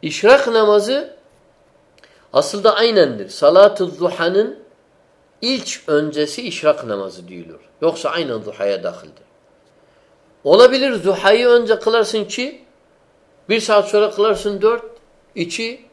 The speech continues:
çi-, çi-, yani bu arada sekiz rük'at kılabilirsin. Şart değil hepsini peş peşe kılarsın.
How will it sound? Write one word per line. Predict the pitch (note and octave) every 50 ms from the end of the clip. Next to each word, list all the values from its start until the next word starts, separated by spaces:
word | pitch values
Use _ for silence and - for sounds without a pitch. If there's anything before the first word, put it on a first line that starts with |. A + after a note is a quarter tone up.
| _ _
çi-, | - F#3 F3+ - - C3+
çi-, | - - - - _ _ _ _ -
yani | C3+ C#3 C#3+ C#3+ D#3 C#3+ - D3+
bu | F#3+ C4 D#4 E4+ - - -
arada | C3+ C#3 C#3+ C#3+ D3 F3 A3 C4+ D4 - - - _
sekiz | - - D#3 D3 - - E3+ D3 C#3+
rük'at | C#3 - - A#2+ A2+ - -
kılabilirsin. | - A2+ A2 G2+ G2+ G2+ F#2+ F#2 - - _ _ _ _ _ _
Şart | - - E3 E3+ E3+ E3+
değil | A#3+ B3+ G#3
hepsini | F#3 E3+ - - D#3 D3+ D3+
peş | D#3 D3 C#3 -
peşe | - B2+ - - A2+ -
kılarsın. | - G#2 G2+ F#2+ F#2+ - -